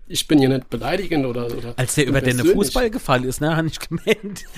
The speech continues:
Speaker 1: Ja,
Speaker 2: Ich,
Speaker 1: genau,
Speaker 2: ich
Speaker 1: die
Speaker 2: wär
Speaker 1: Szene
Speaker 2: bekloppt.
Speaker 1: zum Beispiel, ja.
Speaker 2: Ne? Aber okay, kommen wir gleich dazu.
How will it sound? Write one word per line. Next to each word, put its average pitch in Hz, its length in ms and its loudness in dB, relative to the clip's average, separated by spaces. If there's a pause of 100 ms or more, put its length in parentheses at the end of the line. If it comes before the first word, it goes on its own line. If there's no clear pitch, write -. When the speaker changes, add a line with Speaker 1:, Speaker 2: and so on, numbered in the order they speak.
Speaker 1:
Ja, 190 200 6
Speaker 2:
Ich, 165 80 4
Speaker 1:
genau, 143 180 4
Speaker 2:
ich 185 120 0
Speaker 1:
die - 100 -4
Speaker 2:
wär - 80 -2
Speaker 1:
Szene 247 160 -2
Speaker 2:
bekloppt. 226 160 -2
Speaker 1:
zum 135 120 0
Beispiel, 127 520 -6
ja. 139 140 -8 (100)
Speaker 2:
Ne? 170 160 0 (160)
Aber 165 260 4
okay, 156 240 4
kommen 160 220 0
wir 151 60 2
gleich 131 260 -2
dazu. 104 320 -8